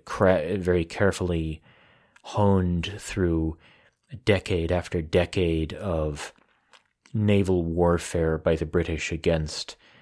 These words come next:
various, uh, European powers. Like, like, one, one gun was the carronade that would, like, like, it was short and light,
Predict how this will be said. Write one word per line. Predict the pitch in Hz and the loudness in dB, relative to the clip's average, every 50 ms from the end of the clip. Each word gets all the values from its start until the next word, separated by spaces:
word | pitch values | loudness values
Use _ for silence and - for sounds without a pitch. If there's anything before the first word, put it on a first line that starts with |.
| _ _ _ | _ _ _
various, | 101 90 92 85 82 82 82 82 80 80 73 - - - - - - - | -6 -2 0 2 4 4 4 2 2 0 0 -4 -6 -10 -12 -14 -12 -10
uh, | 90 80 76 73 71 78 - _ _ _ _ _ _ _ _ _ _ _ _ _ _ _ _ _ _ _ _ _ _ _ _ _ _ _ _ _ - - - | -8 -6 -6 -6 -6 -8 -10 _ _ _ _ _ _ _ _ _ _ _ _ _ _ _ _ _ _ _ _ _ _ _ _ _ _ _ _ _ -16 -4 0
European | 120 101 87 85 - - - 90 76 76 76 | 2 2 2 2 -2 -4 -6 -4 -4 -4 -6
powers. | - - - 151 139 104 82 76 76 | -6 0 4 6 6 6 6 4 2
Like, | 95 87 85 | -2 -2 -2
like, | 95 92 87 - | -4 -4 0 2
one, | 104 120 147 147 135 120 - - - - - - _ _ | 4 6 6 4 4 0 -2 -8 -12 -16 -18 -20 _ _
one | 107 92 101 123 131 | -6 -2 0 0 0
gun | 123 127 - 90 82 80 80 85 | 2 4 4 4 4 4 2 -2
was | 85 82 - | -4 -6 -4
the | - 82 | -6 -6
carronade | - - - - 110 101 92 85 85 92 104 101 90 80 76 71 - - - _ _ - - - - - - - - - | -6 -6 -4 -2 0 2 2 2 2 2 2 2 0 0 -2 -4 -8 -12 -14 _ _ -20 -20 -20 -20 -20 -20 -20 -14 -6
that | 92 98 92 85 - | 0 2 2 2 2
would, | 101 98 92 87 85 78 82 82 - _ _ - - | 0 2 2 2 2 2 -2 -6 -12 _ _ -12 -8
like, | 98 95 98 | -6 -2 0
like, | 101 92 101 | 0 0 0
it | 90 | 0
was | 92 87 82 - | 0 -2 -2 -2
short | - - - - - - 127 127 123 123 | -4 -4 -4 -2 2 4 6 6 4 4
and | - - 92 87 82 85 | 2 -2 -4 -4 -4 -2
light, | 90 104 123 127 117 92 85 90 - - | 0 4 4 6 6 4 2 0 -4 -8